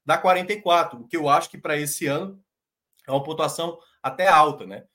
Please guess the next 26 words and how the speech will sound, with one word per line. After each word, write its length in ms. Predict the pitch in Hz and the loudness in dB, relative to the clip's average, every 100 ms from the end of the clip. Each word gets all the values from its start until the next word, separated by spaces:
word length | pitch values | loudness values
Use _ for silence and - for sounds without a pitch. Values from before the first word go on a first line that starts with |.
| _ | _
Tudo 220 | 147 160 | -8 -8
indica 360 | 180 123 151 170 | -8 -8 -8 -6
que 80 | 156 | -6
a 60 | |
pontuação 540 | 160 147 151 139 143 139 | -6 -6 -6 -6 -6 -8
desse 240 | 139 - | -8 -8
ano 140 | 131 | -10
de 80 | 127 | -10
permanência 680 | 127 127 131 120 131 - 147 _ _ _ | -6 -6 -4 -6 -8 -10 -16 _ _ _
vai 320 | 117 113 147 | -6 0 0
ficar 200 | 151 143 | 0 -4
baixa, 360 | 131 123 143 - | -2 0 -2 -6
porque 480 | - 131 131 127 117 | -16 -14 -8 -8 -8
no 120 | 117 | -8
momento 420 | 139 127 120 139 131 | -6 -4 -4 -6 -8
as 100 | 127 | -12
equipes 500 | - 120 - - _ _ _ | -14 -14 -14 -16 _ _ _
que 80 | 120 | -16
estão 260 | - 127 | -10 -8
ali 300 | 113 120 135 | -6 -8 -10
não 180 | 123 131 | -8 -8
estão 280 | 131 131 - | -8 -10 -10
pontuando 420 | 131 117 123 127 | -10 -12 -10 -8
muito 200 | 131 120 | -8 -10
bem. 180 | 107 98 | -12 -10
Então, 360 | 104 139 151 | -6 -4 -6